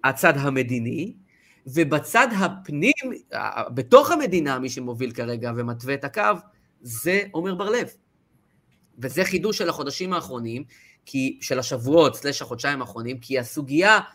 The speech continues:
המשמעותית שבה אנחנו נמצאים היום, ואתה מסתובב בירושלים, אנשים מסתכלים מאחורי הגב שלהם,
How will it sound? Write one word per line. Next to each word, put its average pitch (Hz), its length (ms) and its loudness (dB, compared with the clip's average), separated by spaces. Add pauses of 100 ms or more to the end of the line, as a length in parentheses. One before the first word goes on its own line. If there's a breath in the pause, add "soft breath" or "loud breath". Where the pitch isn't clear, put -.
(240 loud breath)
המשמעותית 185 720 -2
שבה 156 480 2 (320 soft breath)
אנחנו 160 240 -2
נמצאים 139 420 -2
היום, 135 200 -2
ואתה 123 140 -4
מסתובב 123 300 -4
בירושלים, 139 480 -2
אנשים 127 220 -8
מסתכלים 139 380 -6
מאחורי 123 320 -2
הגב 117 200 -4
שלהם, 120 380 -6